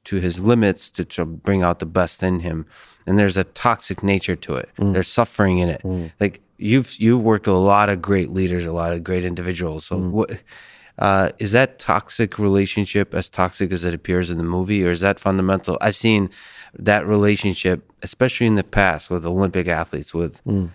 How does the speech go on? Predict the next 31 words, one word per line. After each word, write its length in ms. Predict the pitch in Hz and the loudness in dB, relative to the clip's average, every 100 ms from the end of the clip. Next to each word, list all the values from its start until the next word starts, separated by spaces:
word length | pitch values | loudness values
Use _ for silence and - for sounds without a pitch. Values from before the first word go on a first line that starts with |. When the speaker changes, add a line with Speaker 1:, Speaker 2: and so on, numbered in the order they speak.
| _ | _
Speaker 1:
especially 400 | - - 110 104 | -8 -2 0 2
in 100 | 92 | 2
athletics, 680 | 82 95 92 73 69 - - | 0 0 2 0 -8 -12 -8
Speaker 2:
Mm. 180 | 98 90 | -8 -8
Speaker 1:
extreme 720 | 95 - - - - 117 110 | -14 -16 -12 -12 0 2 2
performers 760 | 101 95 - 98 92 80 69 - _ - - _ | 2 -4 0 0 2 -2 -6 -12 _ -20 -20 _
seem 300 | - - 113 101 | -16 -2 0 0
to 100 | 95 | 0
do 140 | 95 | 2
wonders. 480 | 92 92 85 76 80 | 4 2 0 -4 -6
It 60 | 92 | 0
does 180 | 107 98 | 0 4
wonders 340 | 101 95 90 | 2 2 -2
for 160 | - 95 | 0 2
me. 400 | 95 90 71 - | 4 2 -2 -6
There's 360 | 95 95 85 - - _ | 0 0 -2 -10 -20 _
some 200 | - 117 | 0 2
of 60 | 113 | 4
them 120 | 101 | 4
are 120 | 95 | 4
my 200 | 92 85 | 2 0
best 340 | 78 101 113 - | 0 0 0 2
relationships. 800 | 110 104 98 90 90 87 - - _ _ _ - | 4 4 0 -4 -4 -6 -10 -20 _ _ _ -4
Now, 280 | 90 90 - | 0 0 0
I'm 180 | - 92 | -4 -2
not 200 | 95 95 | 0 0
representative 540 | 92 87 95 92 90 85 | -2 -4 -2 -2 -2 -4
of 40 | |
everyone, 360 | 90 90 87 85 | -4 -4 -4 -6
<laughs> 100 | - | -10
certainly, 400 | - - - | -12 -10 -10